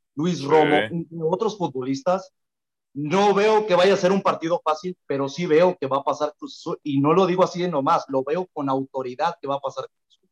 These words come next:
Speaker 2: A ver, voy con llamadas, llamadas y conexión con la gente. Raúl Reyes, desde la Ciudad de México, está con nosotros. A ver, Raúl, manifiéstate. Raúl,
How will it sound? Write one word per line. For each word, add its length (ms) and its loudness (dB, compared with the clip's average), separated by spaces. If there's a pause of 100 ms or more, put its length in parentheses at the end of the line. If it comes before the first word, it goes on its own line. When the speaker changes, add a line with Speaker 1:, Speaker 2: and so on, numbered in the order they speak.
(300)
Speaker 2:
A 100 0
ver, 340 4 (420)
voy 180 -2
con 140 -4
llamadas, 460 -2
llamadas 440 -4
y 40 -20
conexión 360 -10
con 120 0
la 100 0
gente. 280 -2
Raúl 320 -2
Reyes, 380 -4
desde 160 -20
la 80 -10
Ciudad 240 2
de 80 -2
México, 340 -4
está 180 0
con 140 0
nosotros. 460 -2
A 40 2
ver, 160 4 (880)
Raúl, 540 4
manifiéstate. 1120 -2 (360)
Raúl, 1040 0